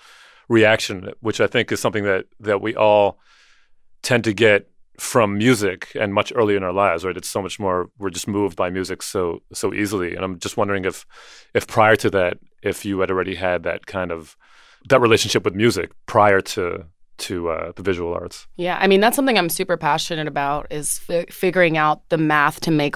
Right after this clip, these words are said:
Speaker 2: art more like music. Um, because I think if we played any song in here, I think we could say, "I don't like it." But if someone were to put up a Da Vinci or, like, that Da Vinci that sold for all that money, people wouldn't feel comfortable making commentary on it or liking it or disliking it,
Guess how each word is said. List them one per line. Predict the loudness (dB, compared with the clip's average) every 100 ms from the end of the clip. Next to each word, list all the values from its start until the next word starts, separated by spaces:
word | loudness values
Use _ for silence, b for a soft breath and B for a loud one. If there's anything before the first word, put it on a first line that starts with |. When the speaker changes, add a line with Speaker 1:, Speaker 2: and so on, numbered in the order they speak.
| -2
Speaker 2:
art | -2 -2
more | -2 -2
like | -2 -4
music. | -8 -8 -8 -12 -16 B B B B B
Um, | -2 0
because | 0 0
I | 0
think | 0 -2 -2
if | 0
we | 0
played | 4 4
any | 4 0
song | 2 2 2
in |
here, | -2 -2
I | -4
think | -6 -6
we | -6
could | -8
say, | -4 -2 -2
"I | -4
don't | -4 -4 -4
like | -6 -4 -2
it." | -4 -6 B B B 0
But | 2
if | 2
someone | 0 0 0
were | -2
to |
put | -2 -2
up | -2 -4
a | -8
Da | -4
Vinci | -2 -2 -2 -2 -4
or, | -4 -2
like, | -2 -4 0
that | 0 0
Da | -4
Vinci | -4 -4 -6 -6 -6
that | -4 -4 -2
sold | 0 2 2 -2
for | -6
all | -6
that | -6 -4
money, | -4 -2 -6 -10 B B B
people | 4 6
wouldn't | 6 4 2
feel | -2
comfortable | -2 -6 -4 -6
making | -6 -6 -8
commentary | -6 -6 -6 -6 -6
on | -6 -6
it | -6
or | -4
liking | -6 -6 -8
it | -8
or |
disliking | -8 -8 -6 -6 -8 -8
it, | -10